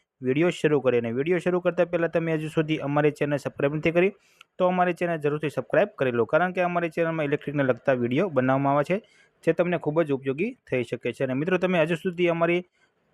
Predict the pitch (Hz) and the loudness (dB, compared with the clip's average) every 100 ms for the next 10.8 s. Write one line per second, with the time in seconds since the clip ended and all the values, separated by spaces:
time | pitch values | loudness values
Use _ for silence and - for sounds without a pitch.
0 | _ - 160 170 170 170 180 180 180 165 | _ 0 2 2 0 0 -2 -2 -2 -4
1 | 143 127 147 180 160 165 170 143 147 156 | -2 -2 -2 -2 -4 -2 0 0 0 -2
2 | 180 208 170 139 175 _ _ _ _ 165 | -2 -2 0 2 0 _ _ _ _ -4
3 | 156 160 160 160 147 147 123 127 214 _ | 0 2 0 -2 -4 -4 -2 -2 -2 _
4 | _ 123 117 127 120 110 107 - _ - | _ -2 -2 -2 -2 -2 -4 -8 _ -6
5 | 180 190 196 180 185 180 175 156 151 170 | -2 2 2 2 0 -2 -4 -6 -4 -2
6 | 175 185 180 180 175 180 - _ _ _ | 0 2 2 2 0 0 -6 _ _ _
7 | - 160 165 170 170 _ _ _ _ _ | 0 2 2 0 -6 _ _ _ _ _
8 | _ _ _ _ _ _ _ _ _ _ | _ _ _ _ _ _ _ _ _ _
9 | 123 123 180 190 180 131 120 151 - 139 | -4 0 2 0 0 -6 -4 -6 -2 -2
10 | 170 185 170 165 127 - 113 107 | 0 2 2 2 0 -2 -10 -10